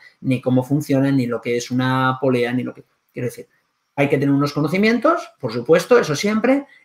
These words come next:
esos conocimientos luego los tenemos que saber aplicar y posteriormente podremos crear algo, porque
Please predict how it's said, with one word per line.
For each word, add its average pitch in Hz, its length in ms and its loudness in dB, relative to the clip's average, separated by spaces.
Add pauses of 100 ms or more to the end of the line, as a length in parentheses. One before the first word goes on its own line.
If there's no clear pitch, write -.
esos 143 220 -4
conocimientos 165 480 2
luego 175 180 4
los 123 140 -2
tenemos 139 320 2
que 117 80 -6
saber 123 260 -2
aplicar 220 520 0 (480)
y 240 340 2 (360)
posteriormente 160 680 2
podremos 147 640 2
crear 139 420 2
algo, 117 400 -4
porque 127 420 -8